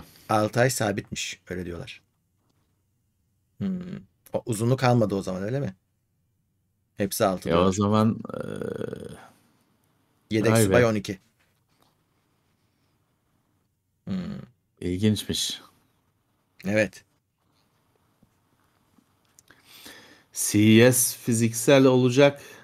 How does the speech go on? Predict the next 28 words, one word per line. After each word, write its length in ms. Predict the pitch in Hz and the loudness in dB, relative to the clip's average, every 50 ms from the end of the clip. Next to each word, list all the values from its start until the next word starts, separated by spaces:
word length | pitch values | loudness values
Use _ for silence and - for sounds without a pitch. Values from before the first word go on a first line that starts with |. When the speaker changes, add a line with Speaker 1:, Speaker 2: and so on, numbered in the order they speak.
| _ _ _ _ _ _ _ _ _ _ _ _ _ - | _ _ _ _ _ _ _ _ _ _ _ _ _ -6
Speaker 1:
Gözüküyor. 400 | 113 104 - 98 - - 101 104 | -6 -6 -6 -8 -8 -4 -2 0
Speaker 2:
herhalde, 380 | 101 95 90 87 82 87 90 | 2 2 0 0 -2 -2 -2
değil 100 | 139 175 | 0 0
mi? 100 | 202 165 | 0 2
Geçen 260 | 123 117 113 - 135 | 2 2 4 6 4
Speaker 1:
Hı 40 | 131 | 4
hı. 40 | 131 | 4
Speaker 2:
sene 280 | 107 107 117 123 135 131 | 4 4 4 4 6 6
de 60 | 113 | 6
öyle 220 | 101 90 85 85 | 4 4 2 2
oldu 300 | 82 78 78 71 - 82 | 0 -2 -2 -4 -6 -4
galiba. 460 | 80 73 67 73 - 170 190 185 - | -4 -2 -2 -2 0 0 2 2 4
O 40 | 127 | 4
artık 400 | 135 131 123 123 - - - - | 6 4 4 2 0 -6 -4 0
o 240 | 135 123 117 90 - | 0 0 0 0 -2
konu 340 | - 127 123 135 131 131 131 - | -2 0 0 2 0 -2 -2 -2
Speaker 1:
Olur. 320 | 110 107 104 101 - - - - - - - - - - - _ _ _ _ _ - | -4 -4 -4 -4 -8 -12 -18 -20 -20 -20 -20 -20 -20 -20 -20 _ _ _ _ _ -10
Speaker 2:
şu 280 | - - - 139 135 | -6 2 6 8 8
anda 340 | 135 147 156 160 151 151 143 | 8 8 6 8 8 8 8
bir 120 | 151 151 - | 8 4 2
Çin'de 460 | - - 165 151 151 151 147 156 151 | 2 2 2 4 4 4 4 4 4
hastalık 480 | 147 156 147 139 - - 156 151 160 | 6 4 2 2 2 2 4 4 6
Speaker 1:
Ha. 60 | 135 139 | 6 6
Speaker 2:
aday-, 440 | 147 147 147 151 143 147 151 - - - - _ - | 6 6 8 8 8 6 6 4 0 -6 -8 _ -8
atağı 420 | 131 - - 165 156 160 165 170 | -10 -2 2 4 6 6 6 6
var 140 | 196 190 165 | 6 6 6
ama 260 | 180 220 247 220 190 | 6 4 4 4 4
o 420 | 170 156 165 165 160 156 139 143 | 4 6 6 4 4 4 2 2